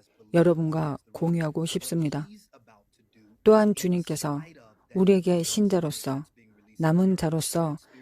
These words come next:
해야 한다고 말씀하신 것과 땅에 풀려난 삼키는 영에도 불구하고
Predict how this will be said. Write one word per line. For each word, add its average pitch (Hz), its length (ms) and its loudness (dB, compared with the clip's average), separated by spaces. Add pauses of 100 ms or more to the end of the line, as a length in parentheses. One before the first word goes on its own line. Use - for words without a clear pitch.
(120)
해야 220 240 4
한다고 170 440 -2
말씀하신 151 600 -6
것과 143 440 -6 (680)
땅에 220 300 4
풀려난 180 560 0
삼키는 180 580 -4
영에도 160 400 -2
불구하고 151 640 -4